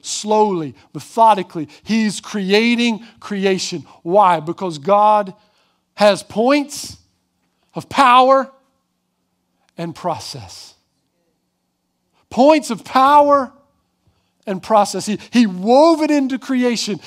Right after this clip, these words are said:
He creates the plants and then he puts seeds in the plants and they're gonna create other plants. He creates the animals, increase, multiply. Point and process, supernatural and natural. I've noticed that when I ca-,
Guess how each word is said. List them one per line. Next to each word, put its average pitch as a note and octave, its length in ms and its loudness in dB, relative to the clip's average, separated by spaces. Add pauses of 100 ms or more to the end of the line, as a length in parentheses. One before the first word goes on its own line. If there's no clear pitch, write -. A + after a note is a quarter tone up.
(120)
He C4 140 4
creates A#3 500 2
the B3 100 -10
plants C#4+ 400 0
and G3 80 -8
then A3+ 100 -4
he G#3+ 60 -4
puts A#3 240 -6
seeds G3+ 440 -6
in E3 80 -12
the D#3+ 80 -14
plants D#3+ 360 -14 (220)
and F3+ 160 -6
they're G#3+ 80 0
gonna F#3+ 220 -4
create G3 260 -4
other F3 180 -4
plants. D3+ 460 -14 (160)
He A#3 100 -4
creates C4 320 -2
the A#3+ 140 2
animals, C4+ 280 0 (360)
increase, B3 500 -2
multiply. E3 680 -4 (800)
Point D4+ 540 2 (200)
and G#3 140 -8
process, A3 500 -2 (140)
supernatural E4 1080 2 (160)
and G#3+ 160 -6
natural. F#3+ 520 -2 (120)
I've G#3 160 2
noticed C4 460 2
that A3+ 140 -6
when D4+ 160 -6
I C4 200 0
ca-, C#4 200 -14